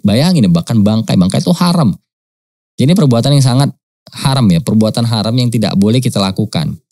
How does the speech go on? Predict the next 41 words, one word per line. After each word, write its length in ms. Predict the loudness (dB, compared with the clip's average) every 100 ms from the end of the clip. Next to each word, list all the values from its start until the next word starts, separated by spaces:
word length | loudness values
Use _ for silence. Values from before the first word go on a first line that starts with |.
| -6
Jadi, 100 | -2 0
kalau 160 | 2
ada 80 | 0
teman-teman 400 | 2 2 4 2
kita 160 | 2 0
yang, 240 | 2 0 -2 _ _ _ _ _ _ _
eh, 480 | 0 2 2 2 0
apabila 320 | 2 2 2
suaranya 320 | 2 2 2
makin 200 | 2 2 2
lama 160 | 2
makin 240 | 4 4 6
mengecil, 480 | 4 2 0 2
ya, 160 | 2 2 2
<laughs> 120 | 0
gitu, 240 | 0 2 2
ya, 80 | -2 -6 -14 -16 _ -4
maka 400 | -2 0 -2 -4 _ _ _ 2
ini 320 | 4 4 2 -2 _ _ 0
perlu 160 | 2
kita 400 | 0 0 0 2 2
waspadai 500 | 0 0 2 2 2
atau 80 | 0
perlu 240 | 0 0
kita 160 | 0 0
nasihati, 560 | 0 0 -2 -2 -2
teman-teman. 320 | -2 -2 -6 -6 -10 _ _
Atau 320 | -6 -4 -2
kuatkan 320 | -4 -2 -2
lagi 240 | 2 0 2
<laughs> 40 |
volumenya, 560 | 2 4 4 4 2 0 0
biar 240 | 0 0 -2 -6 -6
rame-rame 480 | -2 0 2 2 4
yang 40 | 4
dengar. 160 | 2 0 -6 -8
<laughs> 220 | -8 _
Tapi 120 | -2 0
nggak 120 | 2
gitu, 120 | 2
ya. 80 | 2